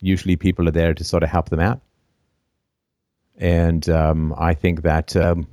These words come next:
that's fine. Uh, and I, I contribute to that kind of stuff. I think it's, it's great. So anyway, we're talking extremely theoretical stuff many years in the future. So, uh, I really appreciate your call. Listen, feel free to call back in anytime.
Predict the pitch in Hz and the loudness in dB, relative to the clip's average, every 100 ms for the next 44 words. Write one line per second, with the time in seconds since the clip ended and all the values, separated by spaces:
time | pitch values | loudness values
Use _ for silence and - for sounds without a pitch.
0 | - 87 95 - 147 160 - - - 92 | -4 -2 -2 -2 -2 -4 -8 -14 -4 0
1 | 87 101 95 107 104 101 90 92 107 98 | 0 0 0 0 0 0 -2 -2 -4 -4
2 | 87 92 98 87 - 107 - 98 98 92 | -4 -4 -4 -4 -4 -4 -2 0 0 -2
3 | 90 90 - 95 90 - 104 85 - 87 | -2 -4 -4 -2 -2 0 0 0 0 0
4 | 87 _ - - _ - 160 120 92 95 | -2 _ -20 -20 _ -2 0 2 2 0
5 | 113 - 127 - 101 92 107 - - - | -2 0 -2 -2 -6 -4 -6 -4 -6 -6
6 | - 120 117 120 113 101 117 104 98 98 | -6 -2 2 2 2 0 0 0 2 0
7 | 95 - 104 95 - 107 95 98 98 95 | -2 -2 0 0 0 0 2 2 2 0
8 | 104 101 92 - 104 98 87 - 87 82 | 0 0 0 0 -2 0 -4 0 0 0
9 | - 117 _ _ _ _ _ - 104 104 | -4 -12 _ _ _ _ _ -4 -2 0
10 | 117 135 147 - 127 117 107 113 131 117 | -2 -2 -2 -2 -4 -4 -4 -4 0 0
11 | 101 110 117 110 110 104 101 101 107 101 | 0 -4 -8 -4 -2 -2 -4 -2 0 2
12 | 98 104 98 104 110 101 90 | 0 0 0 0 0 0 -2